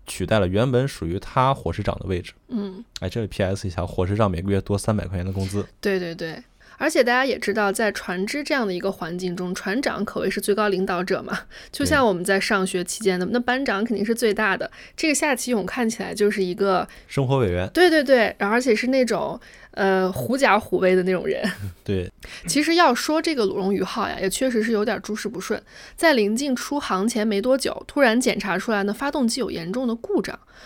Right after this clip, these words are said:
Speaker 2: 于是呢，整体进行了一次大修。而且这里要说一下啊，鲁荣鱼号上除了管理层以外，其他的船员们基本上全都是新招募的，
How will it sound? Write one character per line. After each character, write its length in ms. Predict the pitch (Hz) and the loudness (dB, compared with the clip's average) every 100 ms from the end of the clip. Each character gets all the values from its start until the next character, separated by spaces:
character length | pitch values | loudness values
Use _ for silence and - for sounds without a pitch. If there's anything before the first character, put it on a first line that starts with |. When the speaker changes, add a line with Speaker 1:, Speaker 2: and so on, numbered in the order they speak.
| - - | -12 -2
Speaker 2:
于 120 | 240 | 2
是 140 | 330 | 2
呢， 100 | 277 | 2
整 300 | 233 180 185 | 0 -2 -2
体 160 | 233 190 | -4 -6
进 240 | - 220 | -2 0
行 180 | 208 180 | 0 -4
了 80 | 196 | -4
一 100 | 185 | -4
次 140 | - | -6
大 240 | 226 220 120 | -4 -4 -2
修。 400 | - 185 175 - _ _ - - - | -4 -2 -4 -6 _ _ -20 -20 -2
而 80 | 302 | 4
且 140 | 269 | 4
这 100 | 247 | 4
里 60 | 190 | 2
要 140 | 175 | 0
说 180 | - 196 | 0 -2
一 40 | |
下 120 | 190 | -2
啊， 180 | 185 - - | -6 -8 0
鲁 160 | 196 | 4
荣 240 | 196 254 311 | 4 4 0
鱼 100 | 233 | 0
号 260 | - 311 | 2 0
上 240 | 240 208 180 | 2 -2 -4
除 200 | - 180 | -4 -2
了 120 | 240 | -2
管 300 | 214 170 202 | 0 -2 0
理 140 | 285 | -2
层 260 | 190 185 185 | -4 -2 -4
以 80 | 156 | -2
外， 260 | 170 143 - | -4 -4 -6
其 160 | - | -6
他 180 | 226 320 | -4 -2
的 80 | 262 | -2
船 300 | - 190 190 | -2 -2 -2
员 140 | 175 | 0
们 200 | 196 185 | 0 -2
基 180 | - 269 | -2 -2
本 220 | 262 - | 0 -2
上 200 | 196 190 | -4 -6
全 360 | 185 - 180 175 | -6 -6 -4 -4
都 160 | 226 262 | -2 -2
是 140 | 220 | -2
新 240 | - 185 | -2 -2
招 220 | 190 175 180 | -2 -2 -4
募 160 | 170 | -6
的， 120 | - | -8